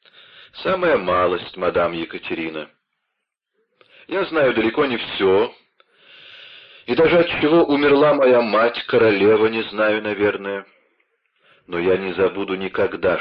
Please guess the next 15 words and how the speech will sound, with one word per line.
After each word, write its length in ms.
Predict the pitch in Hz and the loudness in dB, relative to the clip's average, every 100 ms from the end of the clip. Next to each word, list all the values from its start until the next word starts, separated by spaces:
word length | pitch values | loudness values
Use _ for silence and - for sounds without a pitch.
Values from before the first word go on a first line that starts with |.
| - | -4
что 160 | - | -2
из 220 | 92 87 | -2 -4
двух 300 | 85 92 95 | -8 -10 -8
искусств 720 | 101 - - 104 - - - - | -10 -12 -12 -12 -12 -14 -16 -14
ваших 500 | - 95 92 95 - | -4 -2 -2 -4 -8
соплеменников, 960 | - 95 95 92 117 123 101 87 - - - - _ - - - | -6 -4 -2 -2 -2 -4 -10 -14 -16 -18 -20 -20 _ -18 -16 -14
составления 800 | - 110 - 113 107 123 117 113 | -4 -4 0 0 4 2 2 -2
ядов 460 | 110 123 110 101 90 - - | 0 0 2 -2 -4 -10 -14
и 80 | |
благородного 680 | 98 92 90 95 107 92 85 | -4 -2 2 2 0 0 -2
зодчества, 840 | 80 98 151 - - - 95 90 - _ _ - - - | 0 -2 -2 -6 -12 -12 -8 -8 -8 _ _ -20 -20 -20
вам 340 | 87 104 170 170 | -4 0 0 0
доступно 540 | 160 160 165 170 151 | -2 0 -4 -4 -4
только 320 | 143 143 135 | 0 0 0
первое. 560 | 131 120 104 80 78 | -4 0 0 -2 -10